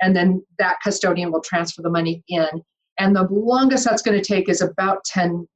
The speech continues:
days. All right. That's about how long it's gonna take. You can make it go faster. We could talk about ways to ha-, make it happen faster,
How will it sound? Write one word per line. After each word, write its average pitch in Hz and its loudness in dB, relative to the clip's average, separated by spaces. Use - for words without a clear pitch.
days. - -8
All 151 -2
right. 160 0
That's 170 -2
about 160 0
how 160 0
long 151 -4
it's 151 -14
gonna 147 -8
take. 135 -12
You 214 2
can 220 2
make 180 2
it - -6
go 143 0
faster. 247 0
We 185 2
could - -14
talk 170 -2
about - -4
ways 147 -6
to - -12
ha-, 147 -4
make 160 -2
it 156 -6
happen 143 -4
faster, 208 -2